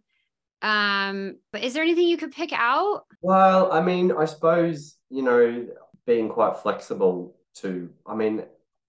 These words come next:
Speaker 2: again, I'm probably coming down to, like, just a bit, like, about the thing about the sick and not working thing and slash, you know, they've, they've got lives, but their connected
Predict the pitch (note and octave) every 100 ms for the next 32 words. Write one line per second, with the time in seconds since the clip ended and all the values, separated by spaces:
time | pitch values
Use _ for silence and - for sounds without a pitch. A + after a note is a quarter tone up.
0 | _ G#2 A2+ A2 G2+ F#2+ - A2+ G#2 F#2+
1 | G2 F#2+ F#2 F#2 F2+ F2 F2 - F#2 -
2 | _ _ _ _ G#2 - F#2 F2+ F2+ F2+
3 | F#2 F#2+ F2+ F2 E2 F2 F#2 F2+ F2 E2+
4 | E2+ - - F2 E2+ F#2+ E2+ F2 E2+ E2
5 | D#2+ - E2+ E2 - F2 E2+ D#2+ - F2
6 | E2 F2 F2+ F2+ F#2 F2+ - - - -
7 | _ _ _ _ - F#2+ - F#2 F2 -
8 | F2